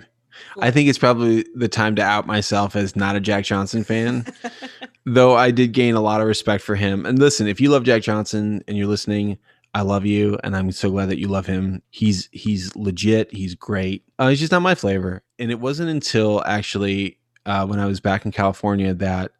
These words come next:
Speaker 2: I actually got hi-, somebody heard me at a farmer's market, playing at a farmer's market, and they hired me to play their son's, like, fifth birthday,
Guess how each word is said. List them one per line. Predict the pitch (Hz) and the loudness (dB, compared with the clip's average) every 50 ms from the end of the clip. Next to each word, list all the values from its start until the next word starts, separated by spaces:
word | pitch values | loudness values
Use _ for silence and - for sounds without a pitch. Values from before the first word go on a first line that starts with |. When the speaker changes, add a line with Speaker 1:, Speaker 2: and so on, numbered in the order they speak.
| _ _ - | _ _ -6
Speaker 2:
I | - 101 | -6 -4
actually | - - 95 - - 120 101 | -4 -4 -6 -2 -2 -2 0
got | - 107 101 101 | 0 -2 -4 -2
hi-, | 98 - - 104 98 95 - - 95 | -6 -4 -4 -2 -2 -2 -4 -8 -10
somebody | - - 127 127 135 143 135 | -4 0 2 2 4 4 2
heard | 107 98 123 127 123 | 2 2 0 0 0
me | 120 117 104 | 0 0 0
at | - 104 104 101 | -2 -2 -2 0
a | 101 98 98 95 95 _ _ - | -2 -2 -2 -4 -6 _ _ -20
farmer's | - - 104 101 98 101 98 92 - | -8 -4 -4 -2 -2 -4 -4 -4 -4
market, | 95 90 90 90 - 92 87 - | -4 -4 -4 -4 -6 -8 -8 -6
playing | - 104 101 95 | -6 -4 -2 -2
at | 90 | -2
a | - | -4
farmer's | 101 92 92 98 95 - | -4 -4 -4 -4 -4 -6
market, | 95 90 90 92 90 - _ - - - - _ - | -6 -6 -6 -6 -8 -10 _ -20 -20 -20 -20 _ -4
and | 107 110 110 | -2 0 0
they | 107 | 0
hired | 95 - - - 98 95 107 113 120 120 | -2 -4 -6 -4 -2 -2 0 0 -2 -2
me | 120 120 123 127 131 131 127 _ _ _ _ _ _ _ _ _ - | -2 -2 -2 -2 -4 -6 -8 _ _ _ _ _ _ _ _ _ -12
to | - - 101 | -6 -6 -6
play | - _ - - 107 107 104 104 104 107 104 104 101 | -6 _ -6 -4 -2 0 0 0 0 0 0 -2 -4
their | - - 107 107 104 101 98 92 | -4 -4 -2 -2 -2 -2 -2 -4
son's, | - - - 101 98 98 101 104 101 101 92 - - - - - | -6 -6 -6 -4 -4 -2 -2 -2 -2 -4 -4 -6 -8 -12 -10 -6
like, | 98 95 90 - _ - | -4 -4 -6 -6 _ -18
fifth | - - - - - 110 110 - - - _ - | -20 -20 -16 -4 0 0 0 0 -2 -18 _ -4
birthday, | 98 92 92 95 95 - - 104 104 110 117 123 127 127 | -2 0 0 -2 -4 -4 -6 -4 -4 -4 -4 -6 -8 -12